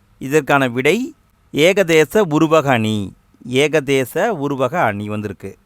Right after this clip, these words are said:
அடுத்து பதினேழாவது கேள்வி, "கலைச்சொற்களை பொறுத்துக." பொறுத்துங்க பார்க்கலாம்.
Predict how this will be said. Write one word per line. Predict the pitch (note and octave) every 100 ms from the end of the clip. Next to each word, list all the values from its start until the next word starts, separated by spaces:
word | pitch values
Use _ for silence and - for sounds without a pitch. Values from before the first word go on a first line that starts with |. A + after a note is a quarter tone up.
| _ _ _ _ _ _ _ -
அடுத்து | C3+ D3 D3 C3 A#2+
பதினேழாவது | B2 D3 D3+ C#3+ B2+
கேள்வி, | - B2+ A#2+ A2+ B2 A3 C#4 _ _ _ -
"கலைச்சொற்களை | D3 F#3 F3 F3+ C3 C#3+ F#3 E3
பொறுத்துக." | C3 A#2 A2+ A2 G#2 G2 E2 _ _ _ _ _ _ _ _ -
பொறுத்துங்க | D#3+ E3 D#3+
பார்க்கலாம். | D3 C3+ C#3 C#3 C#3+